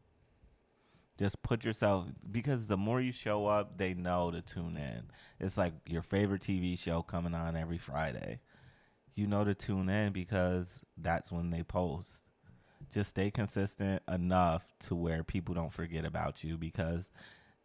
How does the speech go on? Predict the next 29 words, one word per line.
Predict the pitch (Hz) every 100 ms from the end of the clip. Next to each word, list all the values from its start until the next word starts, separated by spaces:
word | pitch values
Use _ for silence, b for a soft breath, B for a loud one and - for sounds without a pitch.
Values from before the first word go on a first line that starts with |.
| - - _ _ -
in | 107
social | - 110 120
media, | 107 107 104 104 135 -
we're | 85 98
fighting | - 110 90 98
for | 95 92 90 -
attention. | 90 95 87 - - - - _ b b b b _ -
Everybody | 110 113 101 90 87 82 82
is | 85 -
pulling, | - 104 98 90 82 82 - - b b b -
like, | 101 87
you're | 98 113 120
compete-, | 135 - - 113
you're | 113 175
not | 196 165
just | 135
competing | 104 - 110 104
for, | - - 85
with | 95 87 -
T | 107 95
V. | 90 90 76 - b b b 110
You're | 110
competing | 110 - 92 85
with | 71 87
Netflix. | 101 98 104 98 87 -
You're | 95
competing | - - 95 87 85
with | -
Hulu. | - 113 104 95 95